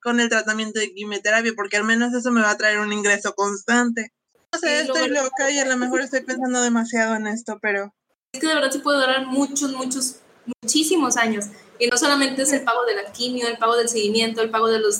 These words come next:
Speaker 2: cuando se recaída, el pago de las cosas que tienen que tomar después de haberse, después de haber salido del cáncer, tienen que pagar también medicamentos para como mantenerse, este, durante un tiempo. Las pruebas que se tienen que estar haciendo constantemente aún después de haber salido del cáncer,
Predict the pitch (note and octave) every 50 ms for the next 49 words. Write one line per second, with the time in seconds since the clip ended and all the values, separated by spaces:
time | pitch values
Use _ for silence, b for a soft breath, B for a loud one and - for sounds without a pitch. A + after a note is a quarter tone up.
0 | - - A3+ A3 G#3+ A3 A#3 A#3 A3+ A3+ G#3+ G3+ G#3+ A3 A3+ A3+ A3+ A3+ A3 A3+
1 | A3+ A3+ A#3 B3 A#3+ A#3+ A#3 A3 A3 - A#3 A3 A3 A3+ - C#4 G#3 A3+ A#3 A#3
2 | A3+ A3+ A3+ A3 G#3+ G#3+ G#3+ G#3+ A#3+ A#3 - - A3 G#3+ A3+ A3+ A3 A3 G#3+ G#3+
3 | G#3+ - - - B3 A3+ A3+ G#3+ G3 F#3 - - - - - - _ _ - -
4 | B3 B3 A#3 C#4+ C#4 C#4 C#4+ C#4+ C4 C4 C4 C4+ B3+ G#3+ G#3 G3+ G#3 G#3+ - C#4+
5 | C#4+ - A#3 A#3+ B3 - A#3+ - A3 G#3+ G#3+ G#3+ A3 A#3 A#3 A#3+ A#3+ A3+ A3 G#3
6 | G3 F#3+ G3 - - - A3 G#3 G3+ G3+ F#3+ F#3+ F#3+ F#3 F3+ F3+ G#3 G#3 F3 F#3
7 | F#3+ G3 A3 - - D#4+ F4+ - - - - - - _ _ _ - G#3+ - -
8 | - - G#3 G3+ G3+ G3+ G3 F#3+ - - - - - A3+ B3 A#3+ A#3 A3+ A#3 A3+
9 | G#3 G#3+ A#3+ B3+ B3+ B3 G#3+ A3 A3+ A#3 A#3+ C#4+ F4 G4 - - - - - _
10 | _ _ - - A#3+ A#3 A#3 A#3+ B3+ B3 C4 - - C#4 A#3 - B3 B3 A#3 C#4
11 | - B3+ A#3 A#3 B3+ C4+ A#3+ A#3+ A#3+ A#3+ A#3+ A#3 - A3+ A3+ A3+ A3+ A3 A3 A#3
12 | A3+ A#3 A3 A3+ A#3+ B3+ B3 B3 B3+ - A3+ A3+ A3+ A#3 A3+ A3 G#3+ G#3+ - A3
13 | A3 A3 A3 G#3+ G#3+ - A3 G#3+ A3+ A3 A#3 A#3 A3+